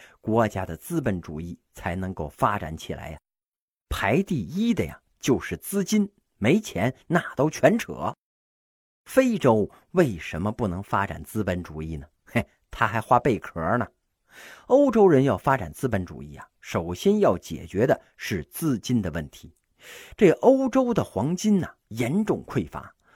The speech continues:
所以得上东方来找。其实啊，中国没有黄金，只有黄铜。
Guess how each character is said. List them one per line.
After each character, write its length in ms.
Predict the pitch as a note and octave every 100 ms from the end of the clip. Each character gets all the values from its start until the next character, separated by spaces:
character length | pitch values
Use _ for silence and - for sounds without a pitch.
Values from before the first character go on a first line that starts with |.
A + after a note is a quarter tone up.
| _
所 280 | - B2 D3
以 180 | A#2 A2
得 160 | D#2
上 240 | - F#2+ F2
东 260 | G3 F#3
方 200 | E3 F3
来 160 | E3 G3
找。 440 | - - G2+ D3 - _ _ _ _ _
其 240 | - A#2+ D3+
实 260 | - D2
啊， 160 | G#2+ - _ _
中 300 | - A#3 G3
国 260 | - D2 - _
没 240 | - F2+ E2
有 180 | C3 F#2+
黄 320 | - D2+ D#2
金， 220 | C#2+ F2+ - _ _ _
只 300 | - B2 F#3
有 120 | G2
黄 360 | - - A#2 G#3
铜。 360 | - G2+ G3+